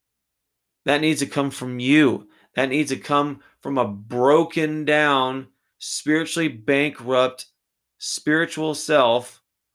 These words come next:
in which you realize that there is no way that you can please God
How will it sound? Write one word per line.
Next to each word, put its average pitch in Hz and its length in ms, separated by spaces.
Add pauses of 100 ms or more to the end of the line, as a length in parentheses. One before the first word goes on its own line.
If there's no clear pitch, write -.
(140)
in 131 140
which 135 220
you 147 120
realize 135 640
that 120 200
there 135 200
is 113 180
no 147 320
way 139 580 (1200)
that 101 160
you 143 220
can 143 200
please 151 340
God 120 500